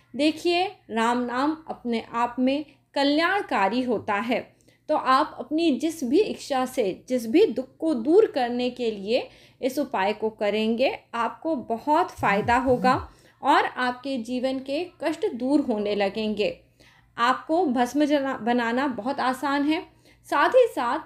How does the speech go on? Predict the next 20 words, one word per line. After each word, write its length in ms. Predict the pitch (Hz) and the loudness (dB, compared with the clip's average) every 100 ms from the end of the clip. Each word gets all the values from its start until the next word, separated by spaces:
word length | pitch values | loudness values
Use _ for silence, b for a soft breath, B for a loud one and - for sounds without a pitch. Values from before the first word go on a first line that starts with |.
| - - | -14 -16
जिन 200 | 214 349 | -6 -4
लोगों 380 | 392 370 349 359 | -2 -2 -2 -2
के 140 | 370 | -2
जीवन 380 | 277 269 311 330 | -2 -2 -2 0
में 260 | 320 302 330 | 0 0 0
विवाह 420 | 220 240 254 302 | 0 -2 0 -2
की 160 | 311 | 0
दिक्कत 480 | 254 220 - 214 214 | -2 -4 -4 -6 -4
है, 300 | 220 208 - b b b b | -4 -4 -4 b b b b
उनके 320 | 311 330 359 | 0 2 0
लिए 480 | 339 277 269 349 427 _ | 0 2 2 0 -4 _
एक 160 | 247 254 | -6 0
और 180 | 240 294 | 0 0
विशेष 380 | 285 285 285 | -2 -4 -4
उपाय 300 | 294 269 254 | -6 -2 -2
है, 200 | 262 285 | 0 -2
फूलों 460 | 311 - 320 330 427 | -4 0 2 4 2
को 220 | - 370 | -2 -4
सुखा 500 | 381 262 - - 208 | -4 -10 -12 -4 -2
लें 220 | 220 285 | 0 -2